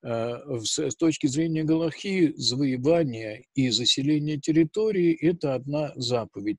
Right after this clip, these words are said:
потому что без заселения территории невозможно ей, э, невозможно ей с,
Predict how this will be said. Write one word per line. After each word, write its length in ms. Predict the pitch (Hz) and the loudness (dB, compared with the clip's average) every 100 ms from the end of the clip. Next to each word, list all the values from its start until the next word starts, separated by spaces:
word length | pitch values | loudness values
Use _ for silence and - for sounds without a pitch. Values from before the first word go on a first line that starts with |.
| - | -8
потому 400 | 104 98 117 113 | -8 -8 -8 -12
что 240 | - 113 - - - | -8 -10 -10 -20 -16
без 260 | 117 135 139 | -4 0 2
заселения 680 | 113 110 135 131 147 147 156 | 4 4 4 2 0 0 -4
территории 580 | 175 175 165 208 220 185 | -2 -2 0 -2 -2 -2
невозможно 720 | 175 131 131 123 139 143 127 | -2 -2 -4 -4 -4 -4 -4
ей, 380 | 117 113 123 123 _ _ - | -4 -2 -4 -4 _ _ -12
э, 240 | 120 117 123 - | -8 -6 -8 -6
невозможно 600 | 131 120 120 131 135 123 | -2 0 -2 -2 -4 -4
ей 220 | 117 120 | -4 -4
с, 120 | - | -4